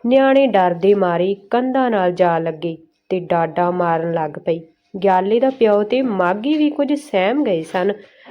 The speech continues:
ਉਹਨਾਂ ਨੂੰ ਸੱਚ ਨਹੀਂ ਸੀ ਆਉਂਦਾ ਕਿ ਇਹ ਉਹ ਤੀਵੀਂ ਸੀ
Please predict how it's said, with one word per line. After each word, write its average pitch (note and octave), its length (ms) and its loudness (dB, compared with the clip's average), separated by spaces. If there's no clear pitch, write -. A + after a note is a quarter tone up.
ਉਹਨਾਂ D#4 340 4
ਨੂੰ E4+ 180 2
ਸੱਚ G#3 480 0
ਨਹੀਂ C4 240 4
ਸੀ C#4+ 240 0
ਆਉਂਦਾ G3 520 2
ਕਿ A#3 180 -6
ਇਹ A#3+ 280 0
ਉਹ F#3 360 2
ਤੀਵੀਂ D4+ 400 2
ਸੀ D4 320 -4